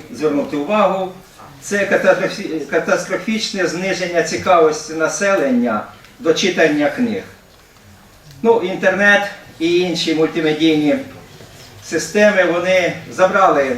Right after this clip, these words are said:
у друкованих книг їх читача. І тому сьогодні треба всіляко популяризувати книгу, прививати цікавість до читання, а це можна зробити тільки з шкільної парти. І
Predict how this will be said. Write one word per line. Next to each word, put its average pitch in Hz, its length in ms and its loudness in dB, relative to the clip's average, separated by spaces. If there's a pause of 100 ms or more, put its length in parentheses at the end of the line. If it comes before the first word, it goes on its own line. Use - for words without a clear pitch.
у 143 80 -6
друкованих 151 800 0
книг 170 280 -4 (300)
їх - 240 -4
читача. - 540 -6 (600)
І 160 80 -2
тому 208 280 2
сьогодні 208 360 2
треба 180 400 2 (100)
всіляко 180 500 0
популяризувати 165 1040 0
книгу, 160 460 -4 (200)
прививати 175 580 2
цікавість 156 600 -2
до 160 80 0
читання, 175 600 -6 (200)
а 180 100 -2
це 202 180 0
можна 185 420 2
зробити 165 440 -4
тільки 160 440 -4
з - 140 -8
шкільної 135 500 -2
парти. 117 500 -2 (2250)
І 247 240 4